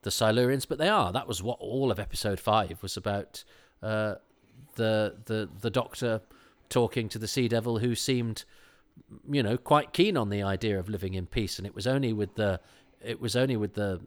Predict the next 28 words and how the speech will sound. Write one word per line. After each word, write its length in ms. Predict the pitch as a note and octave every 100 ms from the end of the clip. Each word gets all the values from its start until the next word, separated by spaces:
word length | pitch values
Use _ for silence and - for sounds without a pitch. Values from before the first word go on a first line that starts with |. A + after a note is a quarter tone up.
| - - C#3
you 140 | G#2+ G#2+
know, 160 | F#2
the, 240 | F2 F2+ E2+ _
the 80 | F#2
depth 360 | B2+ - - -
charges 640 | G2 F#2+ F2 G2 F2 - - - _ _ _ _ -
that, 460 | G#2 G#2 - - G#2
uh, 320 | G2 F#2 G2 A2 - _ - - - - G#2
that 200 | G2 A#2
made 180 | G#2+
them 120 | G2+ F#2+
go, 200 | G2+ G2
"Actually, 540 | G#2 - F#2+ F2+ E2 - A2+
you 160 | G2
know, 220 | E2+ F2+ F#2 _ - _ _ _ _ _ -
let's, 280 | G2+ - - -
let's 240 | G#2+ -
kill 200 | A2+ G2+
the 80 | G2
humans." 280 | G2+ G2+ B2+
And 100 | C3+
I 100 | D3+
like 280 | E3+ E3
the 100 | C3
fact 280 | A#2+ B2 -
that 140 | B2 A#2+
the 60 |
Doctor, 520 | A2+ A#2+ - B2+ A2